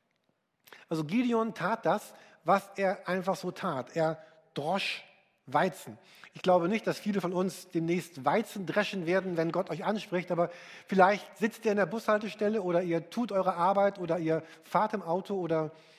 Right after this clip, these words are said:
ihr sitzt in der berühmten Schlange beim Arzt,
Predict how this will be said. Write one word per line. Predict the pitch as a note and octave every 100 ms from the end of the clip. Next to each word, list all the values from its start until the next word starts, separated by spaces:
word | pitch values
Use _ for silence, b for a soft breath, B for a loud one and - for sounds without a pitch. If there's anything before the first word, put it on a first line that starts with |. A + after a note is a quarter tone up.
| B B B
ihr | E3+
sitzt | D#3 G#3+ -
in | G3
der | F#3
berühmten | E3+ F#3 F#3+ F#3 F3 E3+ E3 C#3+ _ _ _
Schlange | - - E3 F3+
beim | E3 E3
Arzt, | E3 F3+ -